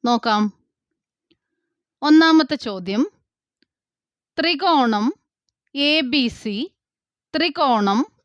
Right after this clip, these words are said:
പി ക്യു ആർ എന്നിവയുടെ കോണുകൾ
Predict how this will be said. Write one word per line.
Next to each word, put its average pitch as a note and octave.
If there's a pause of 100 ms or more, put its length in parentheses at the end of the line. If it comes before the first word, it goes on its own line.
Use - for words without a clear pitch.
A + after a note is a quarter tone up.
(120)
പി F4
ക്യു A#3+
ആർ G#3
എന്നിവയുടെ G#3 (440)
കോണുകൾ C4+